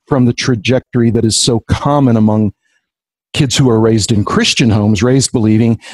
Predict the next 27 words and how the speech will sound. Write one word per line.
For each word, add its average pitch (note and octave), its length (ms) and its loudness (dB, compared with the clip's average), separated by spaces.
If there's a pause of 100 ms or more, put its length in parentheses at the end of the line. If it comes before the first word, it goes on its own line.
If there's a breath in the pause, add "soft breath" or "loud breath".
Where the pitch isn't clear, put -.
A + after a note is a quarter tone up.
(120)
they B2 200 0
go B2 380 2
and A#2 80 2
then A2+ 80 2
their A2 100 2
faith B2 360 -2
is G#2 100 -2
shipwrecked A2+ 640 -2
in G#2+ 120 0
an G#2+ 180 -2 (340)
introductory A#2+ 920 0
biology A2 440 -2
class G#2+ 340 -2
or G#2 60 0
an A2 140 0
introductory G#2 640 -2 (300 loud breath)
philosophy G#2+ 520 -2
class. G#2 440 -2
Here C#3+ 200 0
you C#3 280 2
are, G2+ 180 0
a G2+ 60 -2
teenager A#2+ 500 0
who G2 100 -4
comes F#2+ 240 -2
to - 80 -10
Christ, F2+ 480 -4